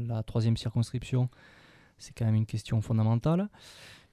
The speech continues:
Et Hervé Mariton nous répondait donc très légèrement, euh,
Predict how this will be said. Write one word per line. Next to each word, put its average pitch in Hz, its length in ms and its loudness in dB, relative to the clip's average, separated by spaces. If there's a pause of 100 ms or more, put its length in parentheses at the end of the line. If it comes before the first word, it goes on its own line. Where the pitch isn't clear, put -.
Et 214 180 10
Hervé 208 240 10
Mariton 185 720 8
nous 151 180 10
répondait 131 500 8
donc 131 280 4
très 151 160 6
légèrement, 127 720 8
euh, 117 520 4